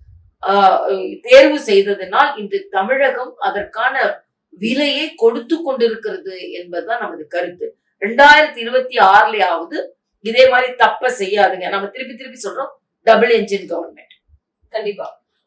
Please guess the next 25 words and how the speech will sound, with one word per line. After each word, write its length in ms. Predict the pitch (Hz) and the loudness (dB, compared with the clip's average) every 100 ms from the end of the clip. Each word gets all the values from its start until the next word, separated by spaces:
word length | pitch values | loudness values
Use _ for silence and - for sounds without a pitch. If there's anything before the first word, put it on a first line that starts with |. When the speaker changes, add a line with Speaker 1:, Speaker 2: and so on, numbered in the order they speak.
| 202 | -2
Speaker 1:
மத்தியில 440 | 226 - 349 349 | 0 4 4 6
ஒரு 400 | 294 262 233 208 | 6 8 8 6
நட்பை, 720 | 196 202 - 302 240 180 170 - | 2 0 0 -2 -2 -4 -8 -8
அஹ், 180 | 196 202 | -6 -6
நீங்கள் 200 | 196 196 | -2 2
ஏற்படுத்தி 540 | 233 226 226 196 180 | 0 0 -6 -8 -12
கொண்டால் 340 | 160 156 - - - - 320 | -12 -8 -8 -8 -8 -4 -4
ஆந்திரா 360 | 320 339 349 349 - | -2 0 0 -2 -6
பல 260 | - 302 | -2 0
பலனை 300 | 302 302 302 | 0 -2 -4
பெற்றுக் 300 | 302 269 - | -6 -10 -10
கொண்டிருக்கிறார்கள். 760 | - - - 466 - - 453 - _ _ _ - | -18 -20 -14 -2 -2 -2 -10 -18 _ _ _ -4
ஆனா 260 | - 302 262 | 2 4 2
நீங்க 440 | 247 339 339 311 | 0 -2 2 2
வந்து 200 | 262 302 | 2 0
அதை 160 | 269 196 | -2 -2
செய்ய 360 | - 427 523 | -4 -4 -2
மறுக்கிறீர்கள். 680 | 190 403 392 349 - - - _ _ _ | 0 -2 -4 -10 -12 -14 -20 _ _ _
அதனால 460 | - 202 277 311 254 | 0 4 6 4 2
உங்களது 800 | 233 302 330 339 330 269 - 285 | -4 -10 -2 4 6 6 0 -6
சுய 380 | - 226 262 269 | -12 -4 4 6
லாபத்திற்காக, 960 | 220 196 180 - 170 170 156 147 151 156 156 - _ _ _ | 6 4 0 -4 -10 -10 -10 -10 -10 -12 -12 -14 _ _ _
உங்களது 640 | 196 254 311 320 302 254 - | -8 -6 -2 4 4 4 0
ஈகோ 440 | 220 254 254 294 233 | -6 -8 -4 -4 -2
பிரச்சனைக்காக 800 | 196 - 175 165 165 185 185 | -4 -4 -8 -10 -8 -8 -6